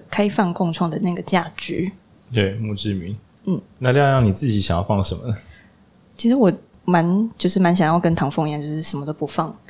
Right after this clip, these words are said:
Speaker 1: 就我才不要让别人限制我，我是什么样的人，或者是，嗯，不一定要想象十年、二十年后是一个什么样子。如果是一个空白或者是一个不认识、
Speaker 2: 哦。
Speaker 1: 陌生的样子，那也是可以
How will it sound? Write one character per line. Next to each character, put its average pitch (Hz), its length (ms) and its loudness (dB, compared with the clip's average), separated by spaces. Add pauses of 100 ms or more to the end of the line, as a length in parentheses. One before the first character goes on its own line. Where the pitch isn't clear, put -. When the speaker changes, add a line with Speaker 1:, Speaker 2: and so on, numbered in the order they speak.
(300)
Speaker 1:
就 208 100 0
我 175 120 6
才 156 160 0
不 156 100 0
要 160 160 2
让 175 180 0
别 156 140 -2
人 147 140 -4
限 165 240 0
制 151 200 -2
我， 135 200 -6 (240)
我 170 100 -4
是 190 140 4
什 185 160 2
么 151 80 -2
样 175 180 4
的 156 100 4
人， - 160 0 (420)
或 - 120 -2
者 165 80 0
是， 170 300 0 (360)
嗯， 160 180 0
不 220 120 2
一 190 80 6
定 180 80 4
要 180 140 2
想 156 180 0
象 170 240 0
十 143 280 -4
年、 147 240 -6
二 180 120 2
十 170 140 -4
年 139 120 -6
后 156 120 -4
是 156 160 -2
一 165 40 -4
个 160 80 -4
什 - 140 -2
么 - 80 -4
样 139 160 -6
子。 - 180 -4
如 - 140 0
果 156 100 0
是 - 160 -2
一 170 120 0
个 151 200 -2 (340)
空 165 240 2
白 156 160 -2
或 170 80 2
者 151 60 2
是 165 140 -2
一 156 120 -2
个 147 260 -2 (120)
不 165 120 2
认 175 180 4
识、 170 200 2
Speaker 2:
哦。 - 20 2
Speaker 1:
陌 185 180 4
生 160 180 -2
的 151 80 -4
样 156 200 -4
子， - 180 -6 (200)
那 202 100 0
也 160 120 -2
是 170 140 -2
可 - 140 -4
以 - 160 -6